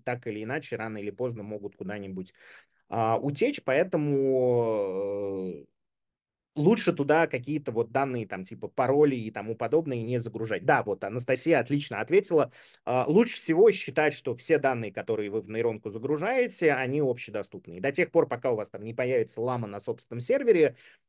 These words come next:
а, с которой можно будет уже локально взаимодействовать, все, что мы пишем в чат джи пи ти, так или иначе можно отсюда вытащить.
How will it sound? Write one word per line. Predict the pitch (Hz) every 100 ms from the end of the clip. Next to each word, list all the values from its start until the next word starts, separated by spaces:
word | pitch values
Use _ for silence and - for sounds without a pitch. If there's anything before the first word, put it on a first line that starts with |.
| -
а, | 131 131 123
с | 123
которой | 123 139 131
можно | 127 123 117
будет | 120 117
уже | 110 120
локально | 120 131 123 107
взаимодействовать, | 107 117 127 165 294 - 196 160 -
все, | - - 170
что | 160 -
мы | 123 120
пишем | 120 107 107
в | -
чат | 123 110
джи | 117
пи | 127
ти, | 123 196
так | 143 127 123
или | 113
иначе | 110 120 120 107
можно | 107 104 101
отсюда | 95 110 101
вытащить. | 104 95 - -